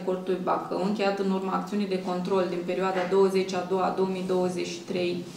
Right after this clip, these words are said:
douăzeci a patra, douăzeci și patru a doua două mii douăzeci și trei, la nivelul Comunei Ungureni, conform anexei care face parte integrată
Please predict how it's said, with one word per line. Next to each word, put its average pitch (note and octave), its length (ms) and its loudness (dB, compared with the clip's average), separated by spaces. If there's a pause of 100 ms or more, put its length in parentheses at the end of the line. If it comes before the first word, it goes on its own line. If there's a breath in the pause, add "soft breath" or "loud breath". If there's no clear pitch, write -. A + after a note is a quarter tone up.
(440 loud breath)
douăzeci G3 440 8
a - 0 - (140)
patra, F3+ 320 4 (600)
douăzeci G3 300 6
și - 180 -4
patru G3 200 4
a F3 180 2
doua F3 220 4
două F#3 120 2
mii F3+ 200 0
douăzeci F3 280 0
și - 180 -8
trei, A3+ 160 2
la G3+ 100 4
nivelul G3 400 4
Comunei F#3+ 340 0
Ungureni, G#3 380 0
conform A3+ 320 0
anexei G#3 440 0
care F#3+ 240 -2
face G3 160 -2
parte F#3 260 -2
integrată F3+ 440 -4